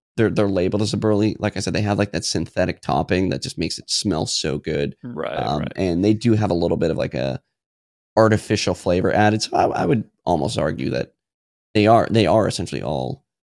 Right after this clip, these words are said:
Speaker 1: um, aromatics. But you're right, and, and th-, there's a reason why they were so well sought after, 'cause the people around them liked them, they liked them, and it's easy to get you into the hobby. It really is, 'cause they, they, you get, like, crazy things like Autumn Evening, which is, like,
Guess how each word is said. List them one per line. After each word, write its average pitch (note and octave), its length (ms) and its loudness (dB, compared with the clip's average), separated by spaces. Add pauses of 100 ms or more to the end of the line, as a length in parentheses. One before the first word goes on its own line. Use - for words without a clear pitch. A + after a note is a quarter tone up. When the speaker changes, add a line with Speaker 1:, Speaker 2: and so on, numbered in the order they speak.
(260)
Speaker 1:
um, - 300 -6
aromatics. C2+ 500 -2
But - 120 -4
you're G#3 120 2
right, C3+ 240 4
and, A2+ 120 6
and A2 160 4
th-, G#2+ 140 4
there's A#2+ 160 4
a A2+ 60 4
reason D#3 400 2
why G2 180 2
they F#2+ 100 0
were F2 160 0
so G#2+ 220 0
well F2+ 200 0
sought - 260 -2
after, - 220 -4
'cause - 180 -8
the C#2+ 100 -14
people G#2 300 -4
around E2 280 0
them E2 120 -2
liked D2+ 220 -4
them, G#2+ 200 -2
they D2 180 -4
liked E2 260 -4
them, E2 200 -4
and C2+ 180 -6 (520)
it's A2+ 160 2
easy C#3 300 6
to A2 200 4 (160)
get G#2 220 2
you B2 160 4
into A#2+ 160 2
the G2 100 0
hobby. A2+ 460 -2 (400)
It G#2+ 60 -2
really A2+ 300 4
is, E2+ 140 2
'cause G2 160 -4
they, F#2 140 0
they, G2+ 280 0 (440)
you B2 100 2
get, C3+ 140 4
like, G#2 140 0
crazy A#2 360 2
things A2+ 340 2
like F#2 220 -6 (460)
Autumn A2 260 8
Evening, G#2 440 4
which E2 180 -4
is, D2 120 -8
like, C#2+ 320 -4